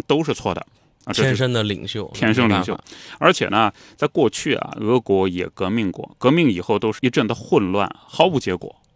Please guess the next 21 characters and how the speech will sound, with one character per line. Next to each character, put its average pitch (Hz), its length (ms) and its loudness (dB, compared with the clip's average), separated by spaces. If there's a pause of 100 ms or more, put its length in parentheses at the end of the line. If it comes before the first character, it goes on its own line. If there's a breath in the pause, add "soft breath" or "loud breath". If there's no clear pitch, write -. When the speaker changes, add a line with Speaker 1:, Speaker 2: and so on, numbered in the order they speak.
(140)
Speaker 1:
现 151 260 2
在 143 160 2
只 139 220 -2
有 92 160 0
列 104 160 0
宁 92 360 -2
才 98 200 -4
会 98 180 -4
让 90 320 -2
事 - 180 -4
情 98 220 -8
啊， 101 180 -14
不 107 80 -4
会 107 140 0
回 98 180 -2
到 95 160 -2
以 92 120 -10
前 107 180 -8
的 113 80 -2
轨 87 200 -4
道。 160 220 4